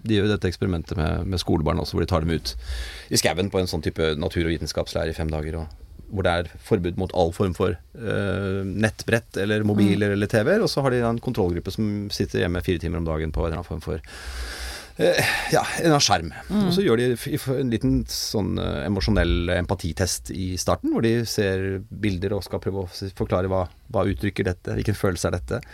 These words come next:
Speaker 1: og så kommer de tilbake etter, etter fem-seks dager, og så scorer de mye bedre på den testen, hvor de, hvor de henter informasjon ut av
Speaker 2: Mm.
Speaker 1: bilder og ansikter.
Speaker 2: Mm.
Speaker 1: Som er denne,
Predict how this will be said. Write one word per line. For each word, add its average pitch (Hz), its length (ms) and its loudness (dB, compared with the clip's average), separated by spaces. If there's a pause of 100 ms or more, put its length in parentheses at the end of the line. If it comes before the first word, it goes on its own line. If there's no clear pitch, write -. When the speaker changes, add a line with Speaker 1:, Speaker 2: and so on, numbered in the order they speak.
(260)
Speaker 1:
og 117 80 -4
så - 120 -2
kommer 107 180 0
de 104 80 -4
tilbake 90 220 -2
etter, 95 340 -4 (100)
etter 87 160 -4
fem-seks 90 320 -4
dager, 87 240 0
og 90 100 -2
så 82 220 -2 (380)
scorer 90 300 4
de 95 60 2
mye 90 180 2
bedre 76 340 -2
på 98 100 0
den 76 180 0 (680)
testen, 95 400 -2
hvor 101 100 0
de, 104 280 0
hvor 127 140 0
de 160 160 0
henter 160 340 0
informasjon 92 460 0
ut 82 100 -2
av 85 120 2
Speaker 2:
Mm. 180 280 0
Speaker 1:
bilder 82 260 0
og 85 120 0
ansikter. - 380 -6 (220)
Speaker 2:
Mm. 165 240 0 (540)
Speaker 1:
Som 190 260 2
er 110 200 6
denne, 104 720 -2